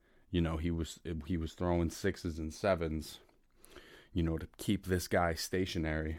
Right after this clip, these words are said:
And to be honest with you, the Szeremeta actually had some nice glove rolling and some head movement. You know, he was kinda, like, trying to catch stuff, but he just, <sighs> he didn't have the, the offensive tools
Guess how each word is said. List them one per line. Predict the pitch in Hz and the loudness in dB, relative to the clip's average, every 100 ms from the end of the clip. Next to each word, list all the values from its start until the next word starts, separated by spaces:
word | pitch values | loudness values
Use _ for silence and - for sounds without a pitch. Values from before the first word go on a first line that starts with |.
| - - | -8 -6
And | 92 | 2
to | |
be | 123 | 4
honest | 156 180 123 | 6 4 4
with | 98 | 2
you, | |
the | 92 | 4
Szeremeta | 117 127 113 123 | 6 6 8 6
actually | 101 98 110 | 6 4 0
had | 98 95 | 0 0
some | 95 | 2
nice | 90 92 92 | 2 2 -2
glove | - 87 92 87 | 0 2 2 2
rolling | 92 90 90 87 | 2 4 4 2
and | 82 | 0
some | - 80 | -4 -4
head | 87 90 | -2 0
movement. | 90 90 87 80 | 0 2 0 -2
You | 82 | -2
know, | 87 | -2
he | 90 | -2
was | 87 - | -4 -4
kinda, | 107 101 | -2 -2
like, | 87 85 | -2 -6
trying | - 98 95 | -6 0 2
to | 90 | 2
catch | - 90 98 | 2 0 0
stuff, | - 95 95 - - - - - - | -2 2 2 0 -16 -20 -20 -20 -8
but | - 87 | -2 0
he | 95 95 | 0 -4
just, | 90 98 95 - - - - _ - - | 0 0 0 -6 -16 -20 -20 _ -20 -20
<sighs> | - - - - - - | -20 -10 -6 -6 -6 -2
he | 98 | 4
didn't | 92 104 | 8 8
have | 92 90 76 | 6 2 0
the, | 87 73 | -4 -2
the | 78 82 | -2 4
offensive | 85 110 - 90 - 80 71 | 8 8 8 0 2 0 0
tools | - 85 78 76 76 | -2 0 0 -2 -6